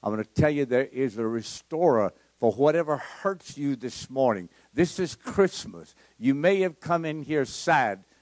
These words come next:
I want you to leave out of here with a joy of hope and a smile big as a half yard wide on your face,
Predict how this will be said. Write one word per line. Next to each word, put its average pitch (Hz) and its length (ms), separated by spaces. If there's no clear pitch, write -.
I 120 120
want 135 280
you 120 80
to 110 60
leave 120 260
out 123 220
of 110 100
here 117 240
with 101 220
a 101 80
joy 120 520
of 98 100
hope - 580
and 101 100
a 98 100
smile 127 680
big 147 200
as 110 220
a 95 140
half - 260
yard 120 520
wide 90 600
on 117 140
your 101 140
face, 85 540